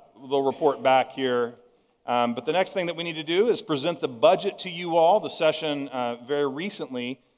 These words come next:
uh, took the numbers that the Finance Committee and the staff had, had worked through, uh, over the course of, of several months and our planning, uh, and approved a budget.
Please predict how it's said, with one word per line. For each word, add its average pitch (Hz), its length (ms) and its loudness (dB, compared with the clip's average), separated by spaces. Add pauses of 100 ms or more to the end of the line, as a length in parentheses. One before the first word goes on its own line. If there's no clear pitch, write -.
(140)
uh, 117 220 2
took 175 520 -6
the 135 80 -2
numbers 151 380 -2
that 117 100 -18
the 113 80 -16
Finance 151 420 -6
Committee 143 360 -4
and 117 100 -6
the 110 60 -10
staff 147 400 -2
had, 123 200 -12
had 117 120 -6
worked 160 300 -6
through, 147 360 -6 (380)
uh, 110 160 -4
over 110 360 -10
the 113 100 -10
course 135 280 -2
of, 113 180 -8 (120)
of 110 160 -4
several 131 280 0
months 135 380 -4
and 110 100 -10
our 104 100 -8
planning, 147 580 -6 (320)
uh, 113 260 0
and 120 160 -2
approved 170 560 -6
a 160 60 -4
budget. 147 440 2